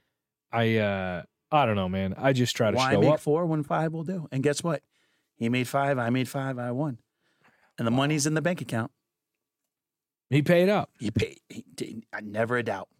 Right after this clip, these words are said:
Speaker 1: Twenty-five bucks?
Speaker 2: Eh, we're not gonna get into that.
Speaker 1: No, how much?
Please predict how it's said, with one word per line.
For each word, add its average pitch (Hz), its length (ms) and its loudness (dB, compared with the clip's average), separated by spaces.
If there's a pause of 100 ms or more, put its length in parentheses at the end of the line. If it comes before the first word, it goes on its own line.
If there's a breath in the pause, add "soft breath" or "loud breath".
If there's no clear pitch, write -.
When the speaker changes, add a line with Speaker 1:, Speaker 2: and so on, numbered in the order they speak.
(300)
Speaker 1:
Twenty-five 139 360 2
bucks? - 400 -2 (300)
Speaker 2:
Eh, 113 60 -12
we're 120 520 -6
not 127 120 -4
gonna 117 140 -2
get 107 140 -4
into 104 200 -8
that. 92 220 -16 (180)
Speaker 1:
No, 285 200 4
how 165 180 4
much? 294 420 0